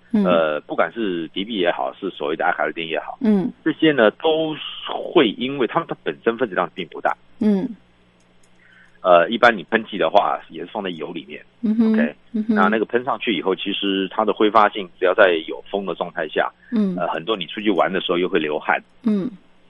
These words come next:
Speaker 2: 然后呢，你呢又擦汗，OK？
Speaker 1: 嗯哼，嗯哼。
Speaker 2: 所以基本上它离开你身体皮肤表面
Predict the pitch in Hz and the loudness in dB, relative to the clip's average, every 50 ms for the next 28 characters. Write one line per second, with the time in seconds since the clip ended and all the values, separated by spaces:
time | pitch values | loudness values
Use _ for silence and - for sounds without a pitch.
0 | _ _ _ - 82 101 110 98 90 90 87 85 80 76 69 69 85 98 95 82 | _ _ _ 0 2 4 4 4 2 0 -2 -4 -10 -12 -8 -6 -4 -4 -4 -4
1 | - - 92 92 - 98 78 - - _ _ _ _ - - - 208 - - - | -2 0 0 4 6 4 4 4 -2 _ _ _ _ -14 -6 -4 0 0 2 0
2 | 208 208 208 208 - 220 202 202 208 214 208 208 208 87 - 160 - - - 101 | 0 -2 -4 -4 -2 -2 -2 -2 -2 -2 -2 -2 -2 -2 -4 -4 -6 -10 -14 -8
3 | 87 95 95 - - 127 131 131 131 131 123 107 95 101 104 - 135 131 127 113 | -6 -6 -4 0 2 4 6 6 6 6 4 2 -2 -4 -4 -2 -2 -2 0 -2
4 | 92 73 - - 107 104 104 - - 78 73 - - 95 90 107 107 95 85 - | -6 -8 -4 -2 -2 -2 -2 -2 -10 -10 -8 -6 -4 -4 -2 -2 -2 -2 -2 -4
5 | - - 92 82 | 0 -2 -2 -2